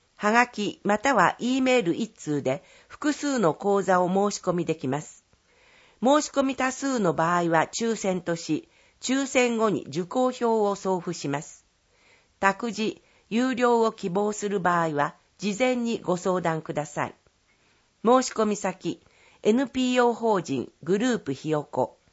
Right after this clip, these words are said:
郵便番号、三九九零七三七。塩尻市、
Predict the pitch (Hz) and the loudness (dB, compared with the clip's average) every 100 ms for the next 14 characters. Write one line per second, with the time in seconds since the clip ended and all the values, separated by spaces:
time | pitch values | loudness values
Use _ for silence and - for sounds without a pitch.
0 | _ _ _ _ - 269 277 262 254 226 | _ _ _ _ -2 0 0 0 0 0
1 | 220 180 131 117 - _ _ - 254 254 | 0 2 0 0 -6 _ _ -2 0 0
2 | - 220 151 - 156 120 - _ _ - | -2 -4 -4 -2 -2 -2 -4 _ _ 2
3 | 254 269 254 214 160 180 160 156 147 123 | 4 4 0 0 -4 -4 -4 -2 -4 -4
4 | - _ _ _ _ _ - 240 262 226 | -10 _ _ _ _ _ 0 4 4 4
5 | 233 233 - 135 - | -2 -2 -4 -6 -8